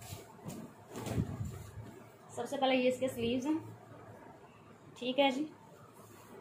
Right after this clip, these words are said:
ये वाले sleeves हैं। इस तरह ये border आएगा शुरू में, ये sleeves हैं, ये front है,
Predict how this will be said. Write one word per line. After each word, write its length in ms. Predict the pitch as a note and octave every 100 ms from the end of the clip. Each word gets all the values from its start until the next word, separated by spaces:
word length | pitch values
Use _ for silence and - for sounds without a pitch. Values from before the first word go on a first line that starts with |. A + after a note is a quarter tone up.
| - - - - - - - G#3
ये 160 | A3+
वाले 140 | A3 A3
sleeves 280 | G#3+ F3+
हैं। 60 | F#3
इस 100 | F#3
तरह 100 | F#3+
ये 120 | G#3
border 280 | F#3+ F3+ A3+
आएगा 260 | B3+ A#3+ B3
शुरू 220 | A#3 A#3+
में, 180 | C4+ C#4+ - - - - - - - - - - - -
ये 80 | G#3
sleeves 400 | - G#3 B3+ C4
हैं, 140 | D#4 F#4 - - - - - - - - - - - - - - - - - - - - - - - - - - - - - - - -
ये 140 | G#3+ C4
front 340 | G#3+ G#3+ A#3+
है, 140 | D4+